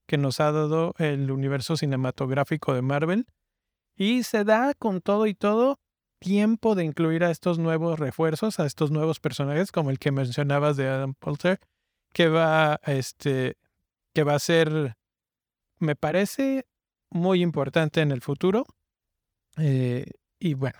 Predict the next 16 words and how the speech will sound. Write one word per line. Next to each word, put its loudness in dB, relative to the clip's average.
pues 0
vamos 0
a 0
ver -2
en -4
qué, -4
en -2
qué 0
queda. 2
Yo 0
he 0
visto -2
para 0
todos 2
lados, -2
¿no? 0